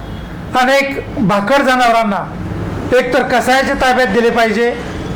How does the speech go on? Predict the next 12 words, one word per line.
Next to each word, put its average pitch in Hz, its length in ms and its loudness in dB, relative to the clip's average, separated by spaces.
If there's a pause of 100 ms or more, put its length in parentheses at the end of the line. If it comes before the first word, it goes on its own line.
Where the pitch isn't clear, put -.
(100)
किंवा 240 460 2 (400)
गाडावे 220 500 2
लागणार 180 300 -2
आहे. 151 380 -8 (1080)
सर्वसामान्य 262 760 0
कार्यकर्त्यांची 247 800 0
अवहेलना 226 400 0
करणारे, 220 560 -2 (840)
मतदारांकडे 262 840 2 (680)
निवडणुकीनंतर 247 800 2
पाठ 240 360 0
फिरवणाऱ्यांना 226 680 0